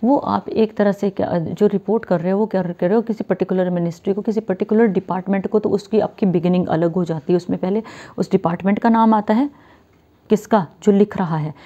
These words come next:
फिर date आता है, फिर किसको लिख रहे हैं वो आएगा। लेकिन ये क्या है, normal report है जहाँ पे हमने principal सर को या principal ma'am को submit करवानी है। तो date to whom, किसके लिए लिख रहे हो, कौन लिख रहा है, उसका subject और उसके बाद आपकी डिटेल report जो है वो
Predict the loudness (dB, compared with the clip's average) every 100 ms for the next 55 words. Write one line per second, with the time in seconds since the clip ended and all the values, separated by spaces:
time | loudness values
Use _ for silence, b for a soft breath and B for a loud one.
0 | B B 2 4 4 6 4 0 0 0
1 | 2 0 0 -4 -4 -20 0 4 6 6
2 | 2 -2 -2 -2 -6 -10 -6 0 2 2
3 | -2 -6 B B B 2 4 4 4 2
4 | 2 2 2 0 0 0 2 2 2 -2
5 | -2 0 0 0 0 0 -2 -2 -2 -2
6 | 0 -2 -2 -4 -4 -2 -2 -2 -2 -6
7 | -4 -4 -4 -6 -6 -6 -4 -2 -4 B
8 | B B 0 2 4 6 6 4 -4 _
9 | _ _ 0 2 6 6 6 0 _ _
10 | _ _ _ _ _ -4 2 4 6 4
11 | 4 4 4 -2 b b _ 4 4 4
12 | 2 0 0 0 -2 -2 0 2 0 2
13 | 0 2 0 0 -4 -2 -4 -4 -2 0
14 | 0 0 -4 -4 -4 -4 -6 -4 -4